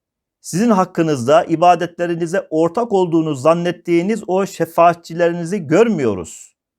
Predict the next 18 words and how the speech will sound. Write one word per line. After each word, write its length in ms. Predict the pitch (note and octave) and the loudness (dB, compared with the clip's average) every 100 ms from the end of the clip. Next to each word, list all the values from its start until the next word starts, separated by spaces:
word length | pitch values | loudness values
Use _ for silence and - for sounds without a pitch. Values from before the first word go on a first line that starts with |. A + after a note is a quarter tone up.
| - | -6
Evet, 400 | D3 B2+ A2 - | -2 -2 -4 -8
görmüyoruz 520 | D3+ F3 B2+ A#2+ F#3 - | -4 -2 -2 -2 -4 -8
çünkü 720 | G3 E3+ A#2 C#3 E3+ F#3+ F#3+ _ _ | -6 -6 -2 0 2 0 -4 _ _
aranızda 600 | - C#3+ C#3+ B2+ G#2+ B2 G#2+ | 0 2 2 0 -2 -2 -4
hiçbir 840 | B2+ A#2+ - F#3 A#3+ G#3 D3 A2+ | -6 -14 -10 -4 -2 -2 -6 2
bağ 280 | C3+ A2+ G#2+ | 2 2 0
kalmadı 720 | C#3+ D#3+ D#3+ D#3 F#3 F#3+ F#3+ _ _ - | 2 2 0 0 0 -2 -6 _ _ -8
ve 280 | A#2+ D3 C3+ | 0 0 -2
sizin 400 | - C3 D#3 D#3 | -8 -8 -6 -4
zannettiğiniz 800 | A#2 C#3+ B2+ A2 - A2+ G#2+ G#2+ | 0 0 0 -6 -4 -2 -2 -4
onların 340 | C#3 C3+ C3 | -4 -4 -4
şefaatçi 580 | A#2+ A#2+ - A2+ A2 D#3+ | -4 -6 -2 -2 -2 -6
olma 300 | - - F#3+ | -2 0 0
olayı 320 | D3+ B2 A2 | 2 2 2
da 240 | C3+ E3 - _ - | 2 2 -2 _ -4
böylece 400 | C3 G2 G2+ G#2 | -2 -2 -6 -4
kaybolup 560 | C3+ B2+ G#2 G2 - | -2 0 -2 -6 -8
gitti. 560 | D3 A#2+ D#3 E3+ E3+ | -10 -8 0 0 0